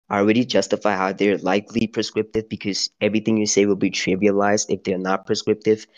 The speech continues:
Therefore, if you're gonna go under the presupposition that they're not prescriptive and you make this specific position that one plus one can equal applesauce, we're gonna have to ask you to define that as well. We don't know what the definition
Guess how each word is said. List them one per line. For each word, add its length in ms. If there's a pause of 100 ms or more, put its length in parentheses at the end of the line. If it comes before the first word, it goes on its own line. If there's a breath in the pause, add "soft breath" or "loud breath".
(300 loud breath)
Therefore, 480
if 100
you're 80
gonna 180
go 220
under 220
the 80
presupposition 760
that 140
they're 100
not 260
prescriptive 560
and 120
you 100
make 320
this 120
specific 400
position 440
that 200 (280 soft breath)
one 160
plus 260
one 180
can 240
equal 300
applesauce, 600
we're 60
gonna 120
have 100
to 140
ask 220
you 80
to 120
define 340
that 180
as 180
well. 300 (320 soft breath)
We 80
don't 80
know 80
what 140
the 80
definition 640